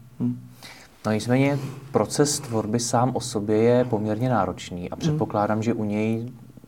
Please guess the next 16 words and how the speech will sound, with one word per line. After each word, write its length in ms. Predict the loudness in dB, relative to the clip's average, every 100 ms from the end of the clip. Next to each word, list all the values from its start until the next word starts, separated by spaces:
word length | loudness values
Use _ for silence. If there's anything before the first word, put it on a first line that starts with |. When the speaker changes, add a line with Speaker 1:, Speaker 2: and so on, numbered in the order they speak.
| -20 -14
Speaker 2:
je 200 | -2 -2
potřeba 420 | 0 -4 -4 -6 -6
přemýšlet. 640 | -6 -8 -8 -10 -8 -2
Znamená 360 | 0 2 2
to 100 | 2
tedy, 220 | 0 0 0
že 120 | 0
ti 120 | 0
lidé 220 | 2 2
přemýšlí 400 | 2 -2 -2 -4
špatně, 480 | -4 -4 -4 -6 -8
podle 180 | -6 -4
vaší 240 | -4 -8
zkušenosti? 680 | -14 -14 -14 -14 -14 -14 -16 -16 -20 -20 -20 -20 -20 -20 _ _ _ -20 -20 -20 -20 -20 -18 0
Speaker 1:
<laughs> 200 | 2 4 0 -8 -16 -16 2
To 240 | 4 4